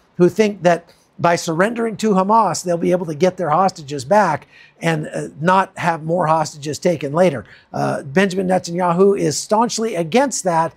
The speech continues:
And so we'll see where this fight ends. That's all I got for today.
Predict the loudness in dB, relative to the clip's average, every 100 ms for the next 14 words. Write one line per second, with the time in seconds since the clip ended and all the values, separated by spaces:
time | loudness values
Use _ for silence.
0 | _ _ _ -6 -6 0 2 2 -2 -14
1 | -4 2 2 2 -4 0 0 2 0 0
2 | 0 0 0 -2 -2 -2 -8 -14 _ _
3 | -2 -2 2 2 2 2 0 -2 -4 -2
4 | -2 -4